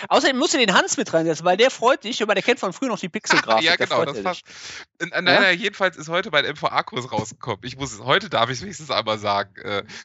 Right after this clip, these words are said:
Speaker 2: wir haben
Speaker 1: Ja,
Speaker 2: einen
Speaker 1: darfst du.
Speaker 2: echten Microsoft Virtual Academy Kurs daraus gebaut, sehr spontan, als wir, als ich bei Microsoft war, äh, während Hans in den U S A war, ähm,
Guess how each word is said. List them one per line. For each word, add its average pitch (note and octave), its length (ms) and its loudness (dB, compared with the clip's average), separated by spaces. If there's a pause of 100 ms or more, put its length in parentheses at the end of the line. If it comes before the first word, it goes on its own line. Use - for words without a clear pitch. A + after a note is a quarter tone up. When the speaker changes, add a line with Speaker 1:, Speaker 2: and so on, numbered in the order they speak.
Speaker 2:
wir C3+ 120 2
haben D#3 80 6
Speaker 1:
Ja, D#3 80 8
Speaker 2:
einen D#3+ 80 6
Speaker 1:
darfst D3+ 320 6
du. D#3+ 40 6
Speaker 2:
echten C3 300 -2
Microsoft C#3 460 -2
Virtual C#3+ 280 -4
Academy A#2+ 420 -4
Kurs A#2+ 260 -4
daraus A2+ 320 -4
gebaut, C3+ 440 0
sehr B2 180 4
spontan, B2 600 0
als A#2 180 -4
wir, A#2+ 200 -8
als G#2+ 180 -4
ich A#2 80 -14
bei A2 120 -2
Microsoft B2+ 520 0
war, A#2+ 220 -2 (360)
äh, A2+ 160 0
während B2 240 2
Hans E3 200 -2
in B2+ 100 -2
den A#2 140 -4
U A2+ 120 -10
S A#2 100 -6
A C3 260 0
war, C3+ 320 2
ähm, A#2+ 500 -2